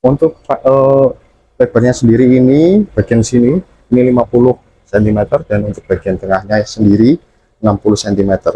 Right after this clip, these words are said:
ya, Kak. Eh, ini adalah salah satu pesanan dari pelanggan kami, yaitu Ibu Yeti yang berada di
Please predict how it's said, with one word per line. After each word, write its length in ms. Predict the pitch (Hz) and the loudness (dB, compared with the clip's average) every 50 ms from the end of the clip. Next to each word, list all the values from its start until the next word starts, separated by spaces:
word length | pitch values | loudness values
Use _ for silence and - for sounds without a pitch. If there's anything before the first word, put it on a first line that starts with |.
| 92 | -4
ya, 80 | 98 95 | -4 -4
Kak. 200 | - 113 131 - _ _ _ _ _ _ _ _ _ _ _ _ _ _ _ _ _ _ - - | -4 -6 -6 -6 _ _ _ _ _ _ _ _ _ _ _ _ _ _ _ _ _ _ -2 0
Eh, 220 | 120 123 123 123 123 139 151 160 | 2 2 2 0 0 0 2 2
ini 240 | 165 165 170 175 180 180 180 185 180 185 185 185 180 175 - _ _ _ _ _ - | 2 2 2 2 2 2 2 2 2 2 2 2 0 -2 -6 _ _ _ _ _ -8
adalah 480 | - 123 - - 120 117 123 131 131 - - | -8 -6 -4 0 0 2 2 2 0 -2 -4
salah 240 | - 113 113 117 117 | -4 -2 -2 -2 -4
satu 320 | - - 117 - - - | -4 -8 -6 -6 -8 -12
pesanan 320 | - - - 113 110 113 110 | -12 -8 -6 -2 0 0 0
dari 240 | 104 95 92 101 | -2 -4 -6 -6
pelanggan 400 | - - 107 101 95 95 95 95 | -4 -2 -2 -2 0 0 -2 -2
kami, 400 | - 95 104 110 120 139 156 143 | -4 -4 -4 -2 -2 0 0 0
yaitu 240 | 110 92 107 107 113 | 0 0 -2 0 0
Ibu 320 | 107 113 110 - - 110 107 | 0 0 0 0 -2 0 0
Yeti 480 | 104 101 101 - - 127 139 156 143 | 0 0 -2 -4 -2 0 0 0 0
yang 160 | 117 107 - | 0 -2 -6
berada 320 | - - 98 95 - 101 - | -4 -6 -6 -4 -4 -6 -4
di 80 | - | -6